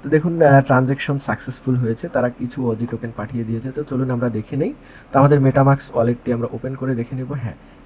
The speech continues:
একটা ওজি টোকেন তারা হচ্ছে সেন্ড করেছে আমাদের MetaMask ওয়ালেটে। এখন আমাদের যে কাজটি করতে হবে সেটা হচ্ছে যে, আহ, এখানে কিছু ট্রানজ্যাকশন ক্রিয়েট করতে হবে। তো তার জন্য অবশ্যই আপনার, আহ, দরকার হচ্ছে ওয়ালেট অ্যাড্রেস।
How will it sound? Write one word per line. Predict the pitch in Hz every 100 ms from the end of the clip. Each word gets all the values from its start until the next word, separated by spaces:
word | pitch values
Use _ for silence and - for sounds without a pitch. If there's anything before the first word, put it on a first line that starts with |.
| -
একটা | 139 139 -
ওজি | 147 123 127
টোকেন | 123 123 156 151
তারা | 117
হচ্ছে | 120 - 160 254 - -
সেন্ড | - 139 123 -
করেছে | 113 107 175
আমাদের | 120 107 107
MetaMask | 104 104 101 -
ওয়ালেটে। | 101 104 - - - - -
এখন | 147 202
আমাদের | 185 151 147 156 156
যে | 123
কাজটি | - 120 - -
করতে | - 120
হবে | 120 - 294 - - - -
সেটা | 156 160
হচ্ছে | 156 170
যে, | 156 208 - - - -
আহ, | - 120 -
এখানে | 175 202
কিছু | 190 185 190
ট্রানজ্যাকশন | 151 123 127 - 117
ক্রিয়েট | 120 110 -
করতে | 110 120
হবে। | 120 120 - - - - -
তো |
তার | - 165 170
জন্য | 180 185
অবশ্যই | 156 156 160 - 175
আপনার, | 143 151 151 147
আহ, | - 123
দরকার | 123 127 - 143
হচ্ছে | 143 - -
ওয়ালেট | - - 110
অ্যাড্রেস। | - 123 190 285